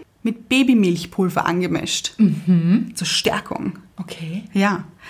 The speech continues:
Speaker 1: Und da hat sie angefangen, das Buch zu lesen.
Speaker 2: In
Speaker 1: Und
Speaker 2: der Scheune?
Speaker 1: Ja.
Speaker 2: Bei strömendem Regen?
Speaker 1: Bei richtig strömenden Regen, wie aus Eimern, sagt sie.
Speaker 2: Mhm.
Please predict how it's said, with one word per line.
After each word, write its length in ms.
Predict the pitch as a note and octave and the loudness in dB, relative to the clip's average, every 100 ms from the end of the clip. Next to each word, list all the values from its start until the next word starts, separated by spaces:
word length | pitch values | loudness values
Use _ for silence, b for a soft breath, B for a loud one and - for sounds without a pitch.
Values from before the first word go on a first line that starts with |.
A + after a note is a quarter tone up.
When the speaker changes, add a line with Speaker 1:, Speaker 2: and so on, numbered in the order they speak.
| B B B B B B - | B B B B B B -2
Speaker 1:
Und 180 | A3 - | 2 4
da 140 | A#3 | 4
hat 140 | D4+ | 4
sie 120 | - - | 2 2
angefangen, 760 | A#3 C4 C4+ B3 A#3 A#3+ A#3+ A#3+ | 4 4 2 0 2 2 2 -2
das 160 | G#3 | -4
Buch 200 | - A3+ | -2 -4
zu 140 | - F3+ | -4 -8
lesen. 480 | F3 - - - F3 - _ _ _ _ _ _ - | -8 -10 -10 -10 -14 -20 _ _ _ _ _ _ 2
Speaker 2:
In 140 | A#3 | 4
Speaker 1:
Und 60 | A3+ | 4
Speaker 2:
der 120 | A3 | 2
Scheune? 520 | A3 F#3 F3 D#3+ E3+ - - _ | 0 -2 -2 -4 -8 -12 -20 _
Speaker 1:
Ja. 240 | F#3 - - _ _ _ _ | -2 -2 -4 _ _ _ _
Speaker 2:
Bei 360 | G3 F3 G3+ C#4+ _ _ _ | 0 0 -2 -8 _ _ _
strömendem 460 | - - G3+ F#3+ F#3 | -12 -6 -4 -2 -4
Regen? 400 | - E3 D#3 D#3+ - - - | -4 -10 -12 -14 -16 -14 -2
Speaker 1:
Bei 260 | G#3 G3+ A3+ C#4 | -2 -2 0 2
richtig 420 | E4 - D#4 D4+ | 2 0 -4 -2
strömenden 540 | - - B3 C4 B3 | -2 2 4 4 2
Regen, 540 | A3+ G#3+ A3 A#3+ A#3 G3 | 0 2 4 2 2 0
wie 160 | B3+ | 2
aus 280 | - G#3+ - | 2 0 2
Eimern, 400 | G3+ G#3 F#3 D#3 | 2 4 2 0
sagt 340 | E3 - - - | -4 -6 -8 -8
sie. 260 | - - - | -6 -6 -4
Speaker 2:
Mhm. 420 | A3+ G3+ G3 G3 | -2 -2 -2 -2